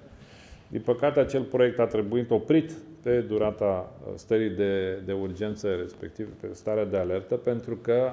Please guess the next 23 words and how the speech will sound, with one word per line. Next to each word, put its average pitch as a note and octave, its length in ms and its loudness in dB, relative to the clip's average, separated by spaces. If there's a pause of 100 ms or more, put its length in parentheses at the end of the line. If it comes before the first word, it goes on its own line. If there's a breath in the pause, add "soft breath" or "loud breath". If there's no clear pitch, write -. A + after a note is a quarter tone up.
(120)
ne-am, A#2 180 -6
uh, G2+ 1040 -10
confruntat A2+ 580 -2
cu - 60 0
o A#2+ 40 4
altă A#2 220 2
provocare, B2 600 0 (760 loud breath)
respectiv G2+ 500 -2
să A#2+ 180 4
protejăm A#2 640 4
deținuții G#2 600 -2
și F#2+ 140 -4
angajații A#2 760 0
de, B2 360 0 (220)
uh, A2+ 220 -4 (120)
pandemie. A2+ 540 -2 (800 loud breath)
Ori G#2 160 0
transferul B2 580 4
lor B2 180 8
dintr-un A2+ 360 -4
penitenciar A2 600 2
în A2 100 2
altul A#2+ 400 -2